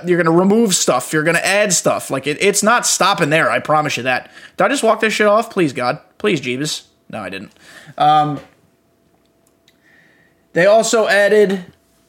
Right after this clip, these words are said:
regional themes for your favorite teams. I don't give a shit about this, but, like, when the broadcast is about to start,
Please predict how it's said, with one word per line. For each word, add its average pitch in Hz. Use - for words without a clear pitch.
regional 247
themes 311
for 262
your 220
favorite 269
teams. 180
I 190
don't 196
give 185
a 170
shit 214
about 165
this, 156
but, 165
like, 160
when 175
the 160
broadcast 190
is 165
about 170
to 165
start, 220